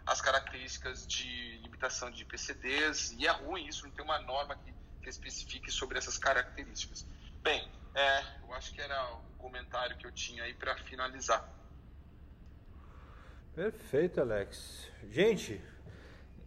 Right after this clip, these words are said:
Speaker 2: faltou o vinho, Alex. O vinho e já des-, e fecha o programa pra gente, Alex. Já que o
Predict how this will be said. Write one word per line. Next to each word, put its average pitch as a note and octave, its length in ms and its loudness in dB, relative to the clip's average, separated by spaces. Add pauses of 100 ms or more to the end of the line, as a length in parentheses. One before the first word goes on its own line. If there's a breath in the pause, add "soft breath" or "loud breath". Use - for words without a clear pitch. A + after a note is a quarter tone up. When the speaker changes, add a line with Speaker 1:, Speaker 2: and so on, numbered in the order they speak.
(200)
Speaker 2:
faltou C#3+ 320 12
o D#3+ 60 12
vinho, C3+ 320 8
Alex. F#2 500 4 (220)
O G#2 100 0
vinho D#3 440 10
e D3+ 160 10
já C#3 180 12
des-, C#3 260 12
e C3 360 8
fecha D3+ 340 8
o - 20 6
programa C3 460 8
pra G#2+ 180 4
gente, G2 380 0
Alex. - 440 -8 (180)
Já A#2+ 180 12
que B2+ 140 8
o A2 200 12